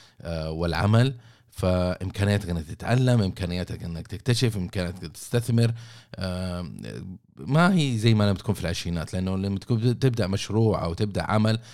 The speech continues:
في البدري، فأنت عندك وقت إنك أنت،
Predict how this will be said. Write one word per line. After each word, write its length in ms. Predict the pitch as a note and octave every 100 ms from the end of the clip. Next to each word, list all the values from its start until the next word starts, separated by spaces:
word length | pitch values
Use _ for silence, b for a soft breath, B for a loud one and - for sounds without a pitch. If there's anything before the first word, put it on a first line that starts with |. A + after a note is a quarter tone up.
| B B _
في 180 | -
البدري، 640 | F2+ D#2+ G#2+ G#2+ G#2+ G#2+ -
فأنت 440 | - F#2+ A2 A#2
عندك 460 | G#2+ G2+ B2 G2+ -
وقت 220 | A2 -
إنك 240 | F2+ F#2 G2
أنت، 380 | F#2 F#2+ F#2+